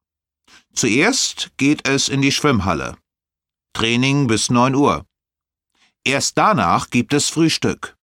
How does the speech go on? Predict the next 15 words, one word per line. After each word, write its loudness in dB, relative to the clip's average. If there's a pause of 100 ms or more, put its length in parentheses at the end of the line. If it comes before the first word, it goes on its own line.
(840)
Dann 2
gehe 2
ich -2
in 0
die 2
Hochschule, 2 (380)
wo 0
ich -4
Umwelttechnik 0
studiere. -2 (960)
Abends 2 (180)
gibt 0
es 0
wieder 0
Training 0